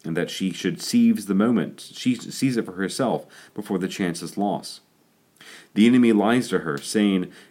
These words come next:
"God knows that when you eat of it, your eyes will be opened, and you will be like God,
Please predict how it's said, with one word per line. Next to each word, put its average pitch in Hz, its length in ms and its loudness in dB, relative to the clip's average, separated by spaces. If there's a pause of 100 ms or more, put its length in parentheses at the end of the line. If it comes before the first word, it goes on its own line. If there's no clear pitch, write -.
(100)
"God 107 300 4
knows 101 280 2
that 107 120 0
when 92 160 -2
you 90 140 0
eat 90 180 0
of 87 100 -2
it, 85 140 -4
your 92 180 -2
eyes 90 220 -4
will 87 60 -6
be 80 160 -4
opened, 104 400 -4 (340)
and 90 140 0
you 92 80 0
will 95 100 2
be 87 180 0
like 85 240 0
God, 85 360 -2